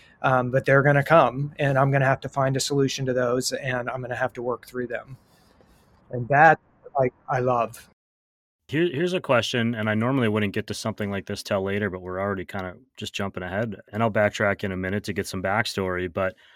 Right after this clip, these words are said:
Speaker 2: what advice would you give to somebody who was starting their own business about the need to be able to multitask or be flexible?
Speaker 1: Jeez, I mean, I don't even, about the need to multitask.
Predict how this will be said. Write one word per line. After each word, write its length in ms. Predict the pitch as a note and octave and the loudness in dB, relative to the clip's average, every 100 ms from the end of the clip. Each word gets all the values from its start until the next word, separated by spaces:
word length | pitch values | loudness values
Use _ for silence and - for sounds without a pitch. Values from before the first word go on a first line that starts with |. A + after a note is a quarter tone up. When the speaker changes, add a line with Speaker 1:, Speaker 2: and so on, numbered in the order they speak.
| _ | _
Speaker 2:
what 180 | G2 B2+ | -2 0
advice 420 | D#3 B2+ B2 A#2+ | 2 4 4 2
would 140 | A#2 G#2 | -2 -2
you 100 | A2+ | -2
give 200 | A2 A2 | -2 -2
to 100 | G#2+ | -4
somebody 720 | - G#2 G#2 G2 G2 F#2+ G2 - | -2 0 0 0 -2 -4 -8 -8
who 160 | A2 | -6
was 180 | G2+ F#2 | -6 -6
starting 440 | - G#2 G#2 G#2 | -2 -2 0 -2
their 200 | F#2+ F2+ | -2 -4
own 220 | F2+ G#2+ G2+ | -4 -4 -2
business 600 | G#2 F#2+ F2 E2+ - - _ _ _ _ - | -4 -6 -8 -10 -12 -16 _ _ _ _ -12
about 640 | G#2 F#2 A#2 B2 A#2+ - - _ _ F#2+ | -8 0 2 2 0 -8 -12 _ _ -10
the 120 | G2+ | -4
need 420 | G#2 A2+ A#2 A2+ | -2 0 0 -2
to 80 | - | -6
be 160 | F2+ G2 | -8 -6
able 220 | F#2+ F2+ | -6 -8
to 80 | - | -8
multitask 720 | F2+ E2+ E2+ E2+ - - - - _ _ _ _ _ | -10 -10 -12 -16 -18 -16 -20 -20 _ _ _ _ _
or 160 | A2+ A2 | 0 2
be 120 | A2 | 2
flexible? 680 | G#2 G#2 G#2 - E2+ E2+ - _ _ _ _ | 2 0 0 -2 -6 -12 -20 _ _ _ _
Speaker 1:
Jeez, 380 | - - B2 - - | -8 -6 -6 -6 -4
I 60 | C3+ | -2
mean, 160 | C3 | 0
I 100 | C3 | 2
don't 140 | C3+ A#2+ | 2 0
even, 140 | B2 | -2
about 240 | A#2+ C3 | 0 0
the 80 | C3 | 0
need 180 | C3+ C#3+ | 0 2
to 80 | C3 | 2
multitask. 580 | B2 C3 D3 C#3+ D#3 | 2 2 2 6 4